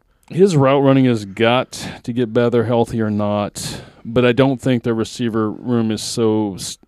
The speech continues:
so set. They, I mean, you're running a lot of four, a lot of tight ends, but they don't really have a quality fourth, I don't think. And I don't think there's, you know, they may like Tolbert.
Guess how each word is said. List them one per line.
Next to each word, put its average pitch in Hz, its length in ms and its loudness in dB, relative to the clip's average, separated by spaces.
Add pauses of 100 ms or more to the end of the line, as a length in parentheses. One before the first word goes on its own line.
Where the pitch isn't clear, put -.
so 113 360 0
set. 110 520 -4 (240)
They, 113 380 -4 (140)
I - 60 -8
mean, 113 260 0
you're 110 220 -2 (100)
running 117 240 0
a 110 60 0
lot 104 220 0
of 95 80 -6
four, - 260 -8
a - 40 -14
lot 147 320 0
of 120 60 -6
tight 117 180 -2
ends, 101 180 -4
but - 240 -6 (500)
they 143 120 4
don't 131 240 2
really 120 320 2
have 110 180 -4
a 104 60 -8
quality 104 460 -4
fourth, 110 540 -4
I 110 80 -4
don't 104 200 -2
think. 104 380 -6
And 104 120 -6
I 107 40 -2
don't 107 220 -4
think 104 220 -6
there's, 101 300 -6
you 123 120 -4
know, 95 220 -4
they 110 180 0
may 113 220 2
like 107 220 -4
Tolbert. 113 480 2